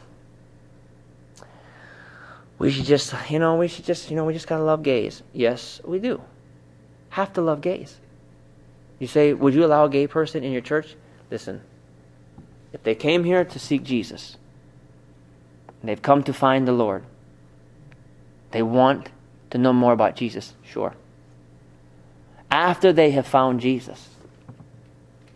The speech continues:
if you're here and think you're gonna continue practicing that lifestyle among the congregation, you're either gonna transform or you're not gonna like this church.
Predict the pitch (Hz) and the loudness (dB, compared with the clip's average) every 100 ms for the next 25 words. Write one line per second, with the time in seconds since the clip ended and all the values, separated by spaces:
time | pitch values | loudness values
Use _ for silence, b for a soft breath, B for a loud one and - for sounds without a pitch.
0 | - - - - - 120 117 156 147 170 | -20 -20 -20 -20 -6 -2 4 4 6 6
1 | 165 127 - 120 139 127 120 117 117 110 | 6 2 0 -2 0 0 0 -2 -6 -6
2 | 127 120 123 117 117 - 113 101 101 110 | -4 -4 0 -2 -2 -10 -8 -6 0 -2
3 | 107 104 - 107 107 110 107 104 107 104 | 0 -2 -2 -2 -4 -6 -6 -8 -8 -8
4 | - 104 - 104 - - b b b b | -6 -6 -8 -14 -14 -20 b b b b
5 | - - 120 120 110 101 - 107 101 - | -20 -8 -2 0 0 -6 -4 -6 -6 -2
6 | 120 127 139 - 104 101 104 101 104 - | -2 -2 -6 -8 -6 -6 -6 -8 -8 -12
7 | - - - | -14 -14 -14